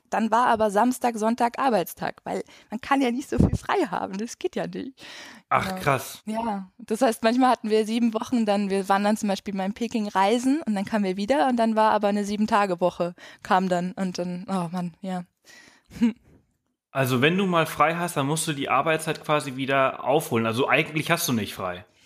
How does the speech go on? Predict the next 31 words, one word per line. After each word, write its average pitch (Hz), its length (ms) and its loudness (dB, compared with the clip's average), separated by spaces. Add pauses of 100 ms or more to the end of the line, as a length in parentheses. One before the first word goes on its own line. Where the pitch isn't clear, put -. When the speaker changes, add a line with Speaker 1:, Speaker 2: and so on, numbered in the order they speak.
(480)
Speaker 1:
Kann 202 160 2
man, 247 200 2 (120)
ich, - 200 -8 (120)
ich, - 160 -2 (140)
also 202 320 0
gar, 208 200 2
ich 240 120 0
hab - 220 -2
Chinesen 269 300 2
leider 254 220 4
nicht 247 160 0
gefragt, 240 500 -2
wie 226 60 0
das 220 300 -4
wa-, 220 200 4
was 202 320 0
das - 240 -8
hat, - 340 -6
also 185 280 0
warum, 208 500 4
warum? 196 460 2
Weil 190 180 4
zum - 140 -6
Beispiel 190 340 -2
bei 190 140 0
uns 208 160 2
sind 226 120 2
ja 214 120 4
Feiertage 214 560 2
einfach 208 240 -2
Feiertage. 175 640 2